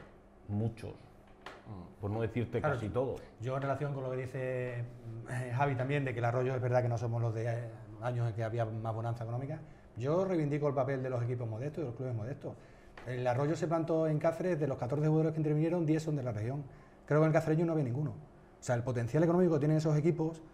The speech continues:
Speaker 3: claro, les habilita para decir que son superiores y de hecho en una liga lo son. Ahora, un partido podemos competir con ellos. Y yo creo que si competimos con ellos en igualdad de condiciones y hacemos un buen partido, lo mínimo es que se nos reconozca.
Speaker 2: Mm. Claro, sí, yo creo que además sobre todo todo esto viene porque que es que se ha calificado de antifútbol,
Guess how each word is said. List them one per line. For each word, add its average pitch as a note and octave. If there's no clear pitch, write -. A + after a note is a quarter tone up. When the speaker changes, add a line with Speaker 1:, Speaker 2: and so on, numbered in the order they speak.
Speaker 3:
claro, D3
les A2
habilita A#2+
para D#3
decir D#3
que C3
son B2+
superiores C#3+
y E3
de B2
hecho B2
en D3+
una D3+
liga F3+
lo D3+
son. G3
Ahora, C#3
un D#3+
partido F3+
podemos E3+
competir C#3
con A#2+
ellos. G#2
Y A#2+
yo A#2+
creo D#3
que D#3+
si E3
competimos D#3
con D#3
ellos D3
en B2
igualdad A#2+
de D3
condiciones D3
y A#2
hacemos C3
un C#3
buen C#3+
partido, E3
lo B2
mínimo E3
es E3
que D3+
se D3
nos A#2+
reconozca. G#2+
Speaker 2:
Mm. A#2+
Claro, F#3+
sí, C3
yo C#3+
creo E3+
que E3+
además D3
sobre C#3+
todo C3+
todo C3
esto C#3
viene C#3+
porque A#2+
que A#2
es A#2
que C#3
se C#3+
ha C3+
calificado A2+
de F#2+
antifútbol, F#2